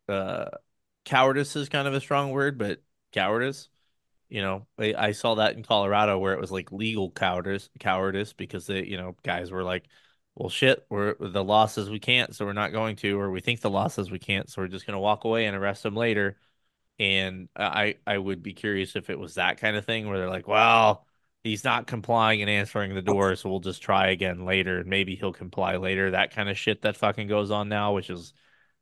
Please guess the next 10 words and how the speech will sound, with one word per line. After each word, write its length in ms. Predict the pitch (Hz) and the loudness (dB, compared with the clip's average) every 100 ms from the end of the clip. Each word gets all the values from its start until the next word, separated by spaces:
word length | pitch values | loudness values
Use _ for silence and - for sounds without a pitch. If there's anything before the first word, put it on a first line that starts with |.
| _ | _
absolutely 720 | 151 151 131 - 127 123 110 104 | 6 6 6 2 2 2 2 0
insane 420 | 101 - 104 95 | -2 -2 -2 -4
to 40 | |
me. 220 | 92 95 90 | -4 -4 0
That 200 | 98 - | -2 -2
could 100 | 92 | -8
be 100 | 90 | -8
part 260 | 92 90 | -4 -4
of 80 | 87 | -4
it. 160 | 85 | -6